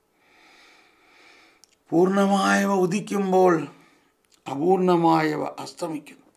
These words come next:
ഞാൻ ശിശുവായിരുന്നപ്പോൾ ശിശുവിനെ പോലെ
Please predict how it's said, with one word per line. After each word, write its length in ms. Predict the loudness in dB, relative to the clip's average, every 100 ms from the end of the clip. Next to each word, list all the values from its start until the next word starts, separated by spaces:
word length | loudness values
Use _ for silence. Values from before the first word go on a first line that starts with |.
| _ _ _ _ _ _ _ _ _ _ _ _ -6
ഞാൻ 140 | -4 -2
ശിശുവായിരുന്നപ്പോൾ 1040 | -4 2 4 8 8 6 4 2 -4 -2 -2 -4 -14 _ _ _ _ _
ശിശുവിനെ 520 | -10 -4 -2 0 0 0 0
പോലെ 220 | 2 2